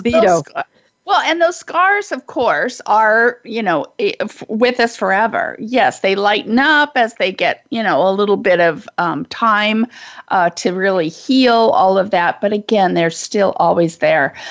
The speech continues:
Speaker 2: Um, <clears throat> the loss of libido, the whole menopause thing, that, that's a huge one, especially for those ladies who have had an estrogen positive type of tumor, because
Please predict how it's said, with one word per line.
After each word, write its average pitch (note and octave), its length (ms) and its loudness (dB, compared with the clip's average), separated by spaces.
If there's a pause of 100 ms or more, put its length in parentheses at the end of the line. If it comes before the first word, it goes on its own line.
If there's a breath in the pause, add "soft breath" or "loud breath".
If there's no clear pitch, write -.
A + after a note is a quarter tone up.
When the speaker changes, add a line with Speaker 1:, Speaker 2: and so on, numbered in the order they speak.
(240 loud breath)
Speaker 2:
Um, A3+ 380 2
<clears throat> - 80 -20
the F4+ 720 4
loss E4 360 2
of E4 120 0
libido, G#3 600 0
the G3+ 100 -2
whole D4 280 2
menopause B3 800 2
thing, D#3 340 -4
that, A3+ 460 -2
that's A#3 500 -6
a E3 40 -16
huge F#3 460 -16
one, A2+ 240 -14
especially A#3 520 -6
for B3+ 140 -6
those G#3+ 320 -4
ladies E3+ 400 -4
who G3+ 200 -2
have E3+ 340 -2
had E3 400 -2 (460 loud breath)
an A#3 160 -2
estrogen G#3 680 -2
positive E3+ 640 -2
type D3+ 340 -4
of E3+ 200 -8
tumor, D#4 360 2
because F3 560 -2